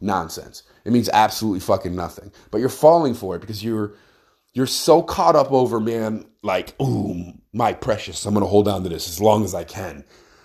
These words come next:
My idea, my, my, my thought of what is right." You don't even share that idea. You scream that idea.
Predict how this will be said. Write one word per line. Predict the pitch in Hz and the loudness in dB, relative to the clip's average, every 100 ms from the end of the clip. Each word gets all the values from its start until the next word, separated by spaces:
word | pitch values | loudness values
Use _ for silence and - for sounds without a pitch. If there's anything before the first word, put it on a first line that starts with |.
| _ - | _ -2
My | 127 127 113 | 2 4 6
idea, | 104 87 87 110 135 101 92 | 4 0 -6 -2 2 2 2
my, | 101 98 87 85 - - _ _ _ 110 | 0 -2 -4 -10 -16 -20 _ _ _ -4
my, | 123 113 101 - - - - | -2 -2 -4 -10 -16 -20 -10
my | 113 | -8
thought | 92 - - 123 107 87 | -8 -2 6 8 6 2
of | 85 | -2
what | 107 87 | -2 -2
is | - | -8
right." | 80 101 95 - - - _ _ _ _ _ _ _ _ _ _ _ _ _ _ _ _ _ - - _ | -12 -10 -10 -12 -20 -20 _ _ _ _ _ _ _ _ _ _ _ _ _ _ _ _ _ -20 -20 _
You | 123 | 2
don't | 151 160 | 4 4
even | 127 | 2
share | - 143 151 | 2 6 6
that | 113 92 | 6 0
idea. | 85 78 78 | -2 -6 -8
You | 82 87 | -8 -10
scream | - 101 113 104 | -10 -4 -2 -2
that | 87 | -4
idea. | 78 78 65 - | -8 -14 -16 -20